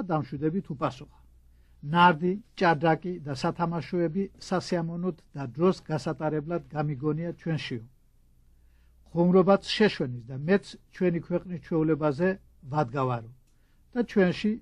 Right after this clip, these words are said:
თუ საწყენი და გასაჯავრებელი ყოფილა, ჩემთან რა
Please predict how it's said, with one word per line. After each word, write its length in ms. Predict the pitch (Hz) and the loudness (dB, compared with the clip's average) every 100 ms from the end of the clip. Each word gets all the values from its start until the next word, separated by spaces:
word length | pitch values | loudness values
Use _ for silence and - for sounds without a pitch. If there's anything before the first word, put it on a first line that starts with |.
| - | -12
თუ 80 | - 165 | -12 -4
საწყენი 540 | 180 170 - 175 156 | 0 0 0 -4 -2
და 100 | 135 123 | -4 0
გასაჯავრებელი 760 | 151 180 147 156 160 156 151 147 | 0 0 0 2 4 4 2 0
ყოფილა, 340 | 247 - 180 120 - - - - | -4 0 0 0 -4 -20 -20 -8
ჩემთან 420 | - 240 233 220 | 2 2 4 4
რა 80 | 185 | 6